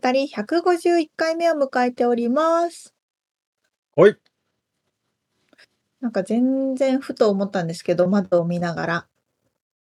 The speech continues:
Speaker 2: 窓の外を見ながら。
Speaker 1: なんか、
Speaker 2: 窓を見ながら。
Speaker 1: そうそう、窓の、<laughs> 窓の外を見ながら。
Speaker 2: <laughs> はい。
Speaker 1: やっぱロサンゼルス、ヤシの木がいっぱいあるじゃないですか。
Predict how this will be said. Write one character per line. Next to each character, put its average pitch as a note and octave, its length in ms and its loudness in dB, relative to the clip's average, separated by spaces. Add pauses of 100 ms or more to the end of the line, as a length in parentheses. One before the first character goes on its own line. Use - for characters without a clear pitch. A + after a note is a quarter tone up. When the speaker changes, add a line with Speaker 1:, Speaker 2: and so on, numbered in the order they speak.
(140)
Speaker 2:
窓 A#2 260 2
の F#2+ 140 -6
外 - 360 -2
を D#2+ 60 -4
見 D#2+ 80 -2
な - 100 -6
が - 120 -12
ら。 - 80 -14
Speaker 1:
な E2+ 100 -10
ん - 40 -10
か、 A#2 40 -6
Speaker 2:
窓 D3+ 300 6
を E2+ 80 -2
見 E2+ 80 -8
な - 60 -4
が A3+ 60 0
ら。 G#3 60 0
Speaker 1:
そ - 60 -12
う - 20 -10
そ G#3 80 -2
う、 F#3+ 40 -2
窓 G3+ 260 2
の、 F3 180 -6
<laughs> - 180 -18
窓 F4 380 6
の G#3+ 160 4
外 G#3+ 320 4
を F3+ 60 4
見 F3+ 120 -2
な F3+ 140 2
が F3 160 -2
ら。 F3+ 240 0 (400)
Speaker 2:
<laughs> - 480 -14
は A#2+ 180 -2
い。 - 120 -14 (720)
Speaker 1:
や C#4 160 2
っ C4 60 -2
ぱ B3 100 6
ロ A#3 140 4
サ C#4+ 160 0
ン D4 60 -2
ゼ D4+ 100 4
ル C#4+ 100 0
ス、 F#3+ 240 2
ヤ D4 140 8
シ F4+ 160 2
の B3 120 2
木 G3+ 140 2
が F#3+ 100 4
い F3+ 100 2
っ - 40 -18 (100)
ぱ B3 140 4
い B3+ 80 4
あ C4 80 2
る A3+ 100 2
じ G#3+ 80 -4
ゃ F3+ 60 -2
な F3 140 -2
い E3+ 80 -6
で E3+ 100 -4
す - 160 -18
か。 F3+ 240 -4